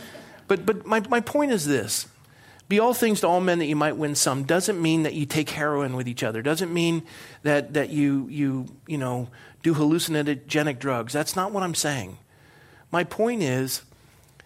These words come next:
you, you don't have to avoid the world, be in the world, but not of the world. And the times where you have this liberty and this freedom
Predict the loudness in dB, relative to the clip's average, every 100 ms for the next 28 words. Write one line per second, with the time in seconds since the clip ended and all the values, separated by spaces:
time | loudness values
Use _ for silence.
0 | _ _ _ _ _ -4 0 0 0 -4
1 | 0 0 0 0 0 -2 -4 0 0 2
2 | 0 -2 -2 0 2 2 2 0 -2 0
3 | 0 0 0 2 2 2 0 0 0 0
4 | 0 0 -2 -4 -6 -8 -12 -20 _ -20
5 | _ _ _ -6 0 2 2 2 2 2
6 | 4 4 4 2 2 4 4 2 2 2
7 | 4 2 4 2 2 0 -2 -2 -2 0